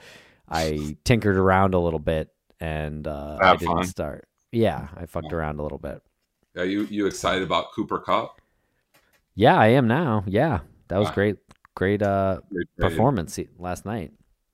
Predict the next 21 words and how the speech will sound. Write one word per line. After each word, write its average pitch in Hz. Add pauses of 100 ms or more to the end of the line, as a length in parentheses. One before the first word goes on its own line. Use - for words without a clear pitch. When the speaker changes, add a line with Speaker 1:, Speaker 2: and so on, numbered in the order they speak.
(120)
Speaker 2:
Yeah, 92
I'll, 92
I'll 90 (140)
let 92
you 95
in 90
on 85
a 80
secret 87
I 73
told 80
you, 80
you 78
know, 78
I -
was 76
trying 82
to 78
get 78
from 80
Charlie. 82